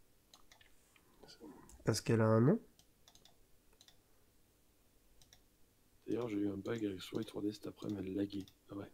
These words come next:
Speaker 2: ça, ça doit être chiant.
Speaker 1: Quand j'ai
Speaker 2: Ça
Speaker 1: fait
Speaker 2: va.
Speaker 1: ça, au moment, oh mon Dieu. Ah, là, par
Speaker 2: Quel
Speaker 1: contre, euh,
Speaker 2: Euh,
Speaker 1: Bon, alors,
Speaker 2: c'est
Speaker 1: comme, bah, ah, c'est, bah, alors là, alors c'est, c'est marrant, je pensais vraiment pas, euh, bloquer, euh, à ce moment-là.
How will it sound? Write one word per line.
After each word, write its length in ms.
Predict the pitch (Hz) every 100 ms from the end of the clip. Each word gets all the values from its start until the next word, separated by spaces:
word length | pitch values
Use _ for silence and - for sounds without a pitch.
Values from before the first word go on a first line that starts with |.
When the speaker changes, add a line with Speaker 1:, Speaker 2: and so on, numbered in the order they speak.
| -
Speaker 2:
ça, 140 | - -
ça 100 | -
doit 100 | 101
être 60 |
chiant. 160 | 104 - - _ _ _ _ _ _ _ _ - - - -
Speaker 1:
Quand 140 | - 110
j'ai 100 | 101
Speaker 2:
Ça 60 | 104
Speaker 1:
fait 60 | 110
Speaker 2:
va. 60 |
Speaker 1:
ça, 140 | 101 120
au 40 |
moment, 420 | 113 104 104 107 -
oh 120 | 127
mon 180 | 117 98
Dieu. 340 | 98 107 110 98 - - - - - -
Ah, 140 | 104
là, 120 | 107 123
par 160 | 95
Speaker 2:
Quel 140 | - 117
Speaker 1:
contre, 140 | -
euh, 220 | 104 101 98 - - - - _ _ - _ _ - _ - - - - - - - _ - -
Speaker 2:
Euh, 1040 | 107 104 107 104 101 107 - - - - - - - - -
Speaker 1:
Bon, 160 | 104 104
alors, 240 | 101 95
Speaker 2:
c'est 60 | - 123
Speaker 1:
comme, 100 | - - -
bah, 160 | 98 90 - 151 - - - - _ _ - _ _ - -
ah, 40 | 101
c'est, 140 | -
bah, 120 | 101 95
alors 220 | 92 90
là, 80 | 113
alors 420 | 123 107 101 101
c'est, 120 | 131
c'est 200 | 113 117
marrant, 280 | 110 110 135
je 100 | 120
pensais 300 | 110 107 -
vraiment 300 | 101 101 127
pas, 220 | 127 135 139
euh, 580 | 143 101 98 98 98 98
bloquer, 580 | 104 110 110 - 117 120
euh, 640 | 104 98 98 98 95 98
à 40 | 104
ce 120 | -
moment-là. 420 | 107 104 104 117